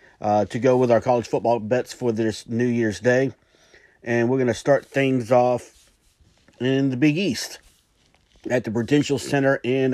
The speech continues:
Newark, New Jersey, the Seton Hall Pirates, nine and two overall, seven and four against the spread.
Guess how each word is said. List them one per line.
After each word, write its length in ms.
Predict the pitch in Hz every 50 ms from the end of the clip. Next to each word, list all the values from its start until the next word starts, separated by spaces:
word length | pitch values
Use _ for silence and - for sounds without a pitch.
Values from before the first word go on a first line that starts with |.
| 110 -
Newark, 340 | 117 113 127 143 147 139 -
New 140 | 120 131 120
Jersey, 500 | 117 113 151 151 160 151 165 170 160 - _ - _ _ _ _ _ _ _ _ _ _ _
the 100 | - 92
Seton 300 | 90 - - 143 139 127
Hall 160 | 139 139 135 120
Pirates, 480 | - 143 135 123 113 101 - - -
nine 220 | - 120 123 127 127
and 100 | 127 117
two 220 | - 151 147 139
overall, 560 | 131 120 110 117 117 117 110 104 98 92 87 - _
seven 320 | - - - 117 117 123 127
and 140 | 127 120
four 240 | - - 147 147 135
against 340 | 123 113 104 127 123 113 -
the 60 | -
spread. 480 | - - - 151 151 147 131 127 131